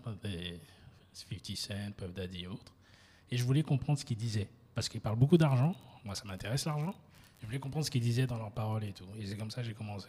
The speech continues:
et tout, avec mon ancienne petite amie de l'époque et tout. Mais l'anglais, ils ont,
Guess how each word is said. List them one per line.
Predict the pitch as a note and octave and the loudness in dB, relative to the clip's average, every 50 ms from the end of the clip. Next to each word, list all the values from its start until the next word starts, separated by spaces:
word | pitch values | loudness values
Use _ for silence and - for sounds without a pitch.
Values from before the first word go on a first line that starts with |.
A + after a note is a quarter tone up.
| A2+ G#2 | -8 -10
et | F#2+ | -8
tout, | - - A#2+ A#2 A2+ | -6 -4 -2 -2 -2
avec | G#2+ G2+ F#2+ - - | -2 -4 -8 -10 -14
mon | - - A#2+ | -20 -12 -6
ancienne | - - A#2+ A#2+ | -4 -2 -2 -2
petite | A#2 A#2+ G#2+ - - - A2+ | -2 -2 -4 -4 -8 -8 -8
amie | G#2+ G#2+ A2+ | -6 -4 -4
de | G#2 G#2 | -6 -6
l'époque | G2+ - - G2+ F#2 - | -8 -8 -8 -10 -10 -10
et | - | -8
tout. | - A#2+ A#2+ - - - - - - - - - - - - - - _ _ _ _ - - | -6 -6 -6 -6 -8 -18 -20 -20 -20 -20 -20 -20 -20 -20 -20 -20 -20 _ _ _ _ -20 -12
Mais | - A#2 A2+ | -8 -6 -4
l'anglais, | A2+ B2 C3 C3 B2+ A#2 A2+ A2+ A2+ A2+ G#2+ G2+ F#2+ F2+ G2+ - - - - - - D3 C#3 - _ _ _ _ - - - _ _ _ _ _ _ _ _ - - | -2 0 2 2 0 0 0 0 0 0 0 -2 -4 -6 -10 -14 -18 -20 -20 -20 -18 -18 -18 -18 _ _ _ _ -20 -20 -20 _ _ _ _ _ _ _ _ -8 -4
ils | B2 A#2+ A2+ A2 A#2+ | -2 -2 -2 -2 -2
ont, | B2 B2+ C3 | -4 -4 -6